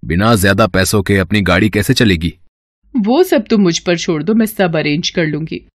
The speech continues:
Speaker 2: उसके बाद एक दिन जानवी ने ताराशंकर को रात में बहुत प्यार से बुलाते हुए कहा,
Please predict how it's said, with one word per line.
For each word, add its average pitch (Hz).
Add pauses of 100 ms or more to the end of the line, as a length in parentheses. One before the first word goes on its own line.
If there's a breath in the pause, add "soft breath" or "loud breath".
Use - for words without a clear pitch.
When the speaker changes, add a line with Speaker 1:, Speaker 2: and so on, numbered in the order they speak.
(600)
Speaker 2:
उसके 262
बाद 311
एक 262
दिन 269
जानवी 190
ने 208
ताराशंकर 175
को 190
रात 156
में 180
बहुत 175
प्यार 160
से 196
बुलाते 156
हुए 156
कहा, 156